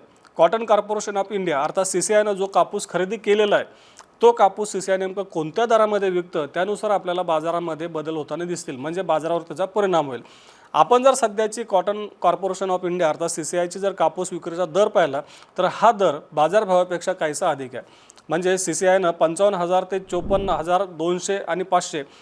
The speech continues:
या दरामध्ये कापूस विक्रीचे दर ठेवलेले आहेत. जर सीसीआयनं बाजारभावापेक्षा कमी दरामध्ये कापूस विकला नाही, तर साहजिकच आपल्या स्थानिक बाजारामध्ये दरवाढीसाठी पोषक स्थिती निर्माण होईल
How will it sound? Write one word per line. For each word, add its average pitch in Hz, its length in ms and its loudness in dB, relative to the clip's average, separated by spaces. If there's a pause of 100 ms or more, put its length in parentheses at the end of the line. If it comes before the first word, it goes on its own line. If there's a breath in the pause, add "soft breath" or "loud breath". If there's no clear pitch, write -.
(200 loud breath)
या 208 100 6
दरामध्ये 208 640 4 (380)
कापूस 170 320 4
विक्रीचे 180 340 -4
दर 175 200 2
ठेवलेले 160 420 -2
आहेत. 107 100 -8 (460 loud breath)
जर 208 180 4
सीसीआयनं 220 540 2
बाजारभावापेक्षा 190 800 2
कमी 185 260 -2
दरामध्ये 180 400 0
कापूस 170 380 -4
विकला 180 300 -2
नाही, 156 240 -6
तर 160 60 -6
साहजिकच 175 560 -2
आपल्या 175 340 -2 (320 soft breath)
स्थानिक 226 380 4
बाजारामध्ये 190 640 4
दरवाढीसाठी 180 760 2
पोषक 175 380 -8
स्थिती 175 220 -6
निर्माण 180 360 -2
होईल 175 180 -6